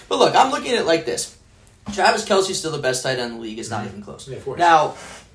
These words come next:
Speaker 1: they don't have Tyreek Hill anymore. That's a ridiculous combination. They, they do have a great defense that's second in the league in sacks with George Karlaftis and Chris Jones getting after the quarterback. Now, back then it was like, okay, the Chiefs had this great offense. They don't have a great defense. So it's kinda like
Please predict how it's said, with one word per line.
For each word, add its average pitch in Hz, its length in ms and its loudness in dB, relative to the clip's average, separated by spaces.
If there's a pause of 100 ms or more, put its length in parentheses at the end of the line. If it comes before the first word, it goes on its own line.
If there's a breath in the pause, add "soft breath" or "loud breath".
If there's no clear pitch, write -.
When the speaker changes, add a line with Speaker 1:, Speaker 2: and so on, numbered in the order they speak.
(140)
Speaker 1:
they 175 100 4
don't 233 140 6
have 269 120 0
Tyreek 202 360 4
Hill 147 180 0
anymore. 117 480 -4
That's 165 240 6
a 170 60 0
ridiculous 151 520 -4
combination. 123 640 -4
They, 143 100 0 (380)
they 165 160 0
do 220 140 -2
have 277 120 -2
a 247 60 -2
great 226 340 2
defense 190 520 0
that's 160 200 -2
second 185 340 2
in 190 60 -4
the 185 60 -2
league 175 200 -4
in 175 80 -4
sacks 131 380 0
with 123 120 -10
George 147 300 -6
Karlaftis 120 800 -4
and 110 300 -12
Chris 127 220 -4
Jones 120 280 -4
getting 120 220 -4
after 117 240 0
the 117 80 -12
quarterback. 120 580 -2 (200)
Now, 156 380 6
back 202 280 6
then 254 180 4
it 226 80 4
was 170 120 -2
like, 165 160 4
okay, 170 240 -2
the 147 80 -8
Chiefs 202 240 -6
had 196 120 -2
this 175 120 -4
great 160 180 -2
offense. 139 380 -2
They 135 80 -6
don't 139 100 -4
have 135 80 -4
a 123 60 -8
great 123 240 -6
defense. 107 380 -10
So 110 60 -8
it's 104 100 -10
kinda 135 200 -4
like 127 240 -2